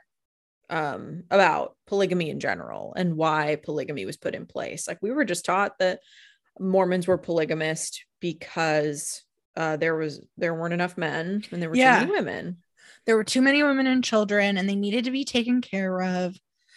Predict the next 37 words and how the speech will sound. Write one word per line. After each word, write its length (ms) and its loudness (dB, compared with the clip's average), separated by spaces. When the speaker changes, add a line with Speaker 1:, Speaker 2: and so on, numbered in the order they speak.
Speaker 2:
And 180 2
so 220 2
these 300 -4
men 440 4
were 180 -4
like, 420 -2
"Well, 340 2
I 280 2
will 280 0
take 260 -6
on 220 0
multiple 540 0
wives 720 -2
to 140 -6
support 640 0
these 220 -4
sisters 580 -4
in 80 0
the 100 0
church." 760 -12
Speaker 1:
Right. 340 -6
Just 380 0
nonsense. 720 -6
Speaker 2:
Yeah. 320 6
I 80 8
mean, 160 10
that's 240 6
how 220 8
it 60 8
was 140 2
justified 540 0
to 120 -4
us 260 -6
growing 340 -8
up, 180 -14
for 340 0
sure. 440 -4